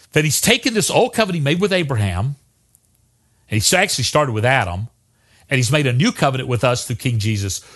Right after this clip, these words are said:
which includes us grafted in. Even though we're not Jewish, we're experiencing the promises of God, and that just changes everything.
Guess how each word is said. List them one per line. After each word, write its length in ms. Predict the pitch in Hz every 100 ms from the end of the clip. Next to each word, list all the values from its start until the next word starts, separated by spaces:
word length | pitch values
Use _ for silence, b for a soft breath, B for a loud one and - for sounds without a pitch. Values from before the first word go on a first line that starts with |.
| B
which 180 | 139 127
includes 400 | 123 - 139 117
us 560 | - 143 127 - - - b b -
grafted 520 | 120 147 170 - 127
in. 200 | 110 113
Even 160 | 143
though 100 | 143
we're 120 | 131 127
not 240 | 156 208
Jewish, 480 | - 104 98 - - b b b
we're 160 | 123 135
experiencing 640 | - - 156 143 - 123
the 80 | 110
promises 640 | - 143 131 139 - 123
of 160 | 117 101
God, 420 | 123 117 98 92 b b b b b
and 160 | 120 117
that 240 | 147 131
just 260 | - 120 -
changes 400 | - 113 110 104
everything. 460 | 147 123 - 85